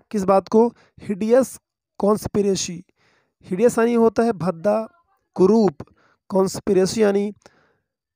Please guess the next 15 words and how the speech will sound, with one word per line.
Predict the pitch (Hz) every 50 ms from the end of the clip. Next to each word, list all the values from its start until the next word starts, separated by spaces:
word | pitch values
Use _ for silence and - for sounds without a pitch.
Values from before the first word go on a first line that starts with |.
| _ _ _ _ _ _ _ _ _ -
एक, | 208 190 196 190 185 - 202
कहते | 180 196 190 196 - 285
हैं |
ना, | 277 269 262
एक | 254 -
रहस्यमय | - 202 185 202 220 - - 214 190 - _ - 214 196 208
बात | 190 196 196 196 -
होती | 180 185 180 -
है | 190 185
जिसको | 185 175 - - 202
हम | 190 190 185
लोग | 185 185 175
बोलते | 180 185 180 196 208
हैं |
साजिश, | 180 - - 180 175 175 180 185 160 - -